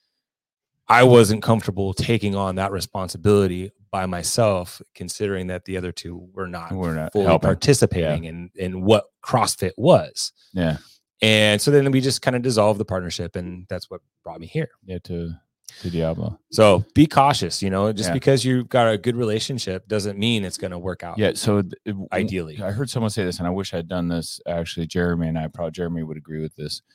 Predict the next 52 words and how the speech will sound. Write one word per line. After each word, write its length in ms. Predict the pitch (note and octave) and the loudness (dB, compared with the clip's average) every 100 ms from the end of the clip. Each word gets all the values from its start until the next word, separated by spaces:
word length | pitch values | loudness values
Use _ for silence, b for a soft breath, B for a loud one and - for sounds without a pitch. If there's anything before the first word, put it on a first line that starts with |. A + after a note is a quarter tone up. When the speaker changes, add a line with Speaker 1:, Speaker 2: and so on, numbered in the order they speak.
| _ _ _ - | _ _ _ -8
Speaker 2:
is 160 | E2 | -2
that 80 | E2+ | 0
we 120 | E2 | 0
had 200 | F2+ F2 | 0 -2
a, 200 | E2 D#2 _ _ _ - | -2 -6 _ _ _ -6
you 100 | F2 | -6
know, 40 | - | -2
'cause 160 | A2 | 2
you 80 | B2+ | 4
don't 200 | F3 A2+ | 4 4
think 120 | G#2+ | 2
of, 60 | F2+ | 4
when 120 | F#2 | 4
you 40 | |
start 220 | E2+ C#3 B2 | 2 0 0
a 20 | |
partnership, 460 | G#2+ G2 F2+ F#2 | 2 0 0 -4
like, 180 | E2+ E2 | -6 0
"We're 220 | G3 A#3 | 4 6
in 160 | G3+ F#3+ | 4 2
this 160 | D#3+ - | 0 -2
together, 560 | C3+ B2 A#3 A#3 D#3+ | -4 -2 0 2 2
Speaker 1:
Yeah. 40 | A#2+ | 2
Speaker 2:
friends." 420 | C3 D#3 F#3+ E3+ - _ _ _ _ _ - | 2 2 2 -2 -10 _ _ _ _ _ -8
And 120 | F#2 | 0
then 80 | F2+ | 2
I 240 | E2+ E2 D#2+ _ _ - | 4 2 -2 _ _ -8
harken 280 | F2 D#2 E2 | -6 -4 -2
back 240 | E2 D#2+ | -2 -2
to, 320 | - D#2+ D2+ - _ _ _ _ - | -4 -4 -4 -12 _ _ _ _ -10
um, 300 | E2+ D2+ D#2 | -6 -4 -4
a 60 | D#2 | -6
story 340 | - F2 D#2+ | -6 -6 -4
in 100 | D2+ | -4
when 120 | D2+ | -4
I 20 | D2+ | -4
was 120 | D2+ | -4
in 80 | D2+ | -6
Austin, 280 | D#2 - | -6 -8
Texas, 500 | D2+ E2+ E2 D#2+ D2+ | -8 -8 -8 -10 -12
of 60 | D#2 | -10
these 140 | D#2 D2+ | -12 -10
two 280 | D#2+ D#2 D2 | -8 -6 -4
guys 260 | D#2 D2+ | -4 -4
that 100 | D2+ | -6
started 380 | - E2 D#2 D2+ | -6 -4 -2 -2
a 60 | D2+ | -4
cellular 440 | - E2 D#2+ D#2 | -2 -2 0 -2
store 300 | - E2 D#2+ | -4 -4 -4
business 380 | D#2+ D2+ D#2 - | -4 -4 -4 -6
together. 540 | D#2+ D2+ D2+ D2+ D2 _ | -6 -4 -2 -2 -6 _
Speaker 1:
Mm. 340 | G2+ F#2+ F2 | -12 -12 -14